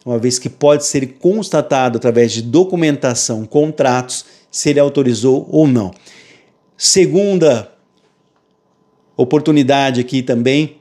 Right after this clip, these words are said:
de ganhar um dinheiro é a respeito de indenização. Eu vou trazer para vocês aqui um banco condenado a indenizar aposentado por empréstimo não contratado, tá? Vou dar um outro exemplo aqui.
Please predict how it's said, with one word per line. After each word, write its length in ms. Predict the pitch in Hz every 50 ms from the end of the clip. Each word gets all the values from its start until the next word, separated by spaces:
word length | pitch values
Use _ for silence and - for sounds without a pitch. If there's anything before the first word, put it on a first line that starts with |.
| _ _ _ _ _ _ _ _ _ _ _ _ _ _ _ _ _
de 160 | 120 107 123
ganhar 300 | 120 127 139 143 147 151
um 40 | 151
dinheiro 520 | 135 120 123 131 127 131 139 151 151 156 - _ _ _ _ -
é 80 | 123 123
a 40 |
respeito 480 | 131 131 127 - - 147 151 151 151 151
de 280 | 127 123 139 143 - - _ _ _ _ _ -
indenização. 1300 | 196 196 226 240 240 190 202 202 196 185 170 151 156 143 135 117 - - - 151 147 151 143 127 104 - - _ _ _ _
Eu 60 | -
vou 80 | 120 120
trazer 300 | - - 170 156 147 165
para 120 | 156 156 151
vocês 440 | 135 139 127 - 143 139 139 123 117
aqui 420 | 110 113 - 147 160 170 165 - _ _ _ _ -
um 140 | 135 131 127
banco 380 | 117 139 143 160 165 160 -
condenado 540 | - 156 151 139 127 127 123 131 139 131 139
a 20 |
indenizar 800 | 143 139 135 139 135 135 127 113 101 127 131 139 147 143 - - _ _ _ _ _
aposentado 600 | 123 120 - 139 127 120 127 120 143 143 143 143
por 160 | 147 156 147
empréstimo 520 | 143 139 127 - 143 143 139 - - 151
não 140 | 147 151 151
contratado, 840 | 147 160 170 180 185 202 196 190 196 - 147 139 135 127 117 98 98
tá? 140 | - - 110
Vou 100 | 107 110
dar 100 | 110 127
um 100 | 135 135
outro 220 | 143 151 151 170 165
exemplo 420 | 139 123 143 147 151 147 156 160
aqui. 380 | 151 151 - - 139 120 104